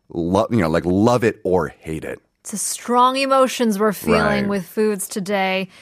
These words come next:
Speaker 2: And I'm sure everybody has something that they really like, and then others will just say, "Whoa!" <laughs> And definitely more so if you come from an ethnic background, because your
Speaker 1: Sure.
Speaker 2: culture is definitely different from your classmates, from your roommates, and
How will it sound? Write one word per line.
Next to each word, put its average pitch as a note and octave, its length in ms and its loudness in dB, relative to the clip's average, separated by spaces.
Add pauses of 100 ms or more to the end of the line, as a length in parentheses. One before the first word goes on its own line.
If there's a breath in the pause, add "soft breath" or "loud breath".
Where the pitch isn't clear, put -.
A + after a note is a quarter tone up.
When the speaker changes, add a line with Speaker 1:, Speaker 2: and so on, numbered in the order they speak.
(180 loud breath)
Speaker 2:
And D4+ 100 0
I'm F4+ 120 0
sure G4 200 2
everybody D4+ 440 2
has B3 580 -2
something B3 440 -2
that G3 180 -4
they F#3+ 160 -2
really A#3 500 0
like, F3+ 380 -4
and F3+ 120 -8
then F3+ 140 -6
others F#3+ 460 -4
will F#3 140 -6
just F#3 360 -8
say, G3 240 -8 (160)
"Whoa!" D4 1600 2 (160)
<laughs> - 180 -20
And A#3+ 160 0
definitely D#4+ 460 0
more A#3+ 240 2
so A3 300 2
if G#3 180 -4
you A3 80 -2
come G3+ 240 -4
from G3+ 160 -4
an F#3+ 80 -4
ethnic G#3 460 -6
background, G3+ 500 -8 (140)
because A3 260 0
your B3+ 160 2
Speaker 1:
Sure. - 80 -6
Speaker 2:
culture C#4 480 0
is G3+ 160 -4
definitely A3+ 480 0
different G#3 460 -6 (240 loud breath)
from A3 180 0
your F#3+ 80 -2
classmates, C4+ 880 -2
from G3+ 260 -6
your F#3 240 -4
roommates, B3+ 800 -2
and F3+ 300 -6